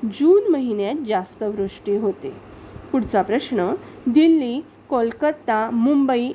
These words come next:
आणि चेन्नई या चार शहरांचे सम व विषम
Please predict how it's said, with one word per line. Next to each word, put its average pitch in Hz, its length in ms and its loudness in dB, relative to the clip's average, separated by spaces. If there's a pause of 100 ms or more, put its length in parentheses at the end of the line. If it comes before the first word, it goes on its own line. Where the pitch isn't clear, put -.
आणि 320 220 2
चेन्नई 202 640 -2 (320)
या 226 200 0 (160)
चार 254 260 2
शहरांचे 240 840 -2 (420)
सम 349 140 6
व 403 420 2
विषम 240 500 -4